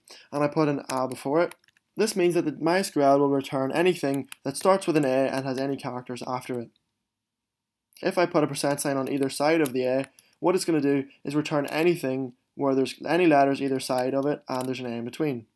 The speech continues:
So what we're gonna do is we're gonna have two percent signs, and then we're gonna have our search query. So it's gonna essentially look something like this. So let's run this for now and let's see what we get.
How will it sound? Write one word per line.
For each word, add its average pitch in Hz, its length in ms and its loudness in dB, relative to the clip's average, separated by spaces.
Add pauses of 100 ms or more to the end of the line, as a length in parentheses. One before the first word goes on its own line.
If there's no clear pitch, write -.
(480)
So - 160 -2
what 233 120 6
we're 180 160 4
gonna 180 160 2
do 143 120 2
is 139 220 0
we're 143 120 -2
gonna 135 120 -4
have 131 260 0 (160)
two 214 160 -2
percent 139 420 0
signs, 147 380 0 (140)
and 151 120 -4
then 180 140 6
we're 180 100 4
gonna 143 180 0
have 135 380 2 (100)
our 131 140 -6
search 143 360 -4
query. 123 380 -4 (400)
So - 140 -4
it's 143 80 -6
gonna 165 120 0
essentially 160 360 -2
look 131 160 -4
something 127 320 -6
like 120 140 -8
this. 117 340 -10 (2750)
So - 140 0
let's 233 220 4
run 160 180 6
this 147 180 2
for 135 100 -6
now 135 200 2
and 131 240 0
let's 131 200 -4
see 135 60 -4
what 127 140 -2
we - 120 -8
get. 120 280 -8